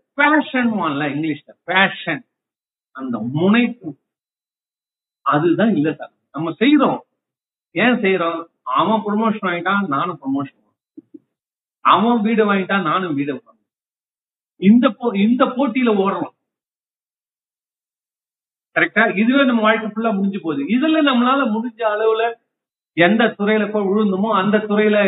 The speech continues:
எடுத்து நம்ம தலைமையில போட்டுக்கிட்டு இந்த பசு தோல் போர்த்திய புலி மாதிரி நம்ம வாழ்ந்துருக்கோம். இன்ஃபேக்ட் புலி தோல் போர்த்திய பசு, பசு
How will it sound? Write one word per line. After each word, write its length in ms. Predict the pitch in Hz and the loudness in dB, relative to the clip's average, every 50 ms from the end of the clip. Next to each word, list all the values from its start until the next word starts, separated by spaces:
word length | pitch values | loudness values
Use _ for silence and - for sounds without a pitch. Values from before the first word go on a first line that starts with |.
| 190 190 | 2 2
எடுத்து 320 | 190 190 - 214 202 185 | 0 0 -2 -4 -4 -4
நம்ம 180 | 165 165 175 165 - | -6 -6 -8 -6 -4
தலைமையில 380 | 165 180 196 202 208 202 185 175 - | -4 -4 -2 -2 -2 -2 -4 -4 -6
போட்டுக்கிட்டு 520 | 165 165 160 156 147 135 123 120 135 151 165 180 _ _ _ _ _ _ _ _ _ _ _ _ _ _ _ _ - - - _ _ _ _ _ _ _ _ - 202 - _ _ _ _ _ _ _ _ _ - | -10 -14 -14 _ -16 -16 -16 -18 _ -18 -18 -18 _ _ _ _ _ _ _ _ _ _ _ _ _ _ _ _ -16 -16 -16 _ _ _ _ _ _ _ _ -10 -10 -10 _ _ _ _ _ _ _ _ _ 0
இந்த 140 | - 160 160 156 - 175 | 2 2 2 0 2 2
பசு 240 | 180 196 196 277 269 - - | 2 2 2 0 -2 0 2
தோல் 220 | 254 233 233 214 - | 2 2 2 2 0
போர்த்திய 340 | 202 202 196 190 - 202 185 - - | -2 -2 -4 -4 -4 -6 -6 -6 -4
புலி 200 | - 226 240 233 226 202 196 | -2 0 0 2 2 0 2
மாதிரி 220 | 196 208 233 247 226 208 | 2 2 2 2 0 0
நம்ம 220 | 190 190 175 170 165 | -2 -2 -2 -2 -2
வாழ்ந்துருக்கோம். 520 | 165 170 175 170 165 147 139 135 131 - _ _ _ _ _ _ _ _ _ _ _ _ _ _ _ _ _ _ _ _ _ _ - | -2 -2 -2 -4 -6 -6 -6 -10 -14 -18 _ _ _ _ _ _ _ _ _ _ _ _ _ _ _ _ _ _ _ _ _ _ 0
இன்ஃபேக்ட் 520 | 156 160 160 160 202 190 190 - _ 170 143 143 143 170 190 208 196 - _ _ _ | 2 2 2 2 2 2 2 0 _ -6 -6 -4 -2 0 -2 -2 -4 -6 _ _ _
புலி 180 | 202 240 277 269 - 285 | 2 4 4 4 2 2
தோல் 200 | 269 247 240 196 | 0 0 0 2
போர்த்திய 240 | 214 214 214 208 196 - | 2 0 2 0 -2 0
பசு, 260 | 185 180 160 - 185 - - _ _ - 190 - _ _ _ _ _ _ _ _ _ _ _ _ _ _ _ | 0 -2 -2 -2 -6 -10 -10 _ _ -16 -16 -16 _ _ _ _ _ _ _ _ _ _ _ _ _ _ _
பசு 200 | 196 190 160 160 | 0 2 2 2